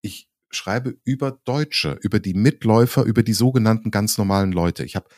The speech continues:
keine Helden, die, die, die, die Großes tun.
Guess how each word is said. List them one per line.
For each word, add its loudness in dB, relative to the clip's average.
keine 4
Helden, 6
die, 0
die, -4
die, -6
die -10
Großes 0
tun. 0